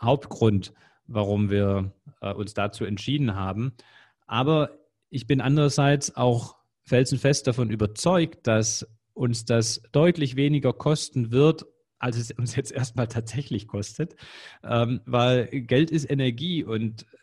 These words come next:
wenn, En-, Energie muss fließen und die fließt immer in beide Richtungen und ich bin felsenfest davon überzeugt, wenn wir geben, dann wird in irgendeiner Form, ich rechne nicht damit, aber in irgendeiner Form wird das, äh,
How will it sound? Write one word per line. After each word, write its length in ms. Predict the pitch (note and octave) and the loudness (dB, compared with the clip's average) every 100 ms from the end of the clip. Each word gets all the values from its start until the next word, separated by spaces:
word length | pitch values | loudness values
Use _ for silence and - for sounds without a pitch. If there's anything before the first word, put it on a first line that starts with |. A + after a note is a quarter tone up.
| - | -18
wenn, 800 | B2 A#2+ B2 B2 B2 A#2+ C3 - | -6 -4 -2 -2 -4 -6 -12 -16
En-, 200 | - C3 | -10 -8
Energie 380 | - C3 C3 E3 | 0 0 2 4
muss 180 | E3+ D#3 | 4 2
fließen 600 | - D3 D#3+ - G#2 G2+ | 2 4 4 2 -2 -2
und 140 | A#2+ A2+ | -4 -6
die 80 | |
fließt 320 | A#2 C#3 D3 - | -4 -2 -2 -2
immer 160 | C#3 | -2
in 100 | A#2+ | -2
beide 300 | G2 A#2 A#2+ | 0 0 -2
Richtungen 560 | G#2+ G2 G2+ G2+ G2 G2 | -4 -8 -8 -6 -6 -6
und 280 | G2 G#2+ A2 | -8 -8 -6
ich 260 | A2+ A2+ | -8 -6
bin 300 | B2 A#2+ A#2 - _ _ _ | -4 -2 -4 -8 _ _ _
felsenfest 680 | C#3+ E3 D3+ C3+ D3 C#3+ | 0 0 -4 -4 -4 -2
davon 220 | C3 C3 A#2+ | -6 -4 -4
überzeugt, 600 | A2 G#2+ C3 C3+ C3+ A#2 | -4 -2 2 2 2 0
wenn 220 | A2 G#2+ | 0 0
wir 240 | C3+ C#3+ | 2 2
geben, 460 | B2 B2 C3+ C3+ C3 - - _ | 2 0 0 -2 -4 -12 -20 _
dann 240 | A2+ A#2 A2+ | 0 0 0
wird 160 | D3 | 0
in 160 | C#3+ C#3+ | -2 -2
irgendeiner 600 | F#3+ G#3+ G#3 D3+ C3 C#3 | 2 2 2 0 0 0
Form, 360 | A#2 B2 C3 A#2 | -2 -4 -4 -6
ich 120 | G#2+ | -4
rechne 320 | C#3+ F3 F#3+ | -4 -2 -4
nicht 200 | F3+ E3+ | -4 -6
damit, 300 | F3 E3 E3 | -6 -4 -6
aber 180 | C3 B2+ | -8 -8
in 80 | A#2+ | -8
irgendeiner 600 | D3 F3 E3+ - A#2 B2 | -6 -6 -6 -8 -8 -8
Form 340 | A2+ A#2 A#2+ | -8 -8 -6
wird 180 | A#2+ C#3 | -8 -6
das, 300 | B2 A#2+ | -6 -8
äh, 40 | - | -12